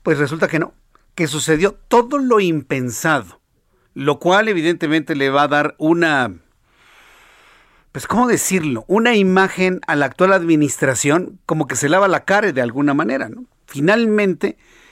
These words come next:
da la impresión de que algo quisieron hacer para equilibrar las cosas. Luego de que conocimos la resolución para Rosario Robles y en diversas entrevistas en este y en otros medios de comunicación en donde inclusive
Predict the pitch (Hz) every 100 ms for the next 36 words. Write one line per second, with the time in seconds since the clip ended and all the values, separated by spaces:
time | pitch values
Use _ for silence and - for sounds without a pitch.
0 | _ 117 160 190 202 151 151 185 175 165
1 | - - 196 240 214 170 165 131 180 180
2 | 160 127 170 - 156 139 - 123 123 143
3 | 151 139 - - 185 - - - - _
4 | _ _ _ _ 107 147 165 156 139 127
5 | 143 139 - 170 190 185 156 143 131 131
6 | 123 160 165 143 127 117 147 139 123 156
7 | 185 214 - - _ - - 151 156 156
8 | 175 175 170 160 139 139 165 - 165 -
9 | 147 151 170 180 139 135 156 147 123 147
10 | 156 139 - 123 123 117 123 127 160 151
11 | 127 123 123 - 175 165 170 135 185 220
12 | 170